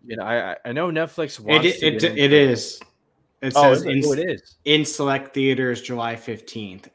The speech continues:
Speaker 2: and on Netflix July twenty-second.
Speaker 1: See, I,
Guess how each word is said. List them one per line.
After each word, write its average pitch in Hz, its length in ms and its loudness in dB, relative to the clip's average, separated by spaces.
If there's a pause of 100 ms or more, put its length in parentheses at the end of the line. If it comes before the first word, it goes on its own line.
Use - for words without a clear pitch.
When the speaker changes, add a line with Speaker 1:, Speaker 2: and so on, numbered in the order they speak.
(220)
Speaker 2:
and 113 180 -10
on 110 140 -6
Netflix 113 520 -10
July 101 300 -12
twenty-second. 90 760 -18 (260)
Speaker 1:
See, 139 240 -8
I, 131 300 -2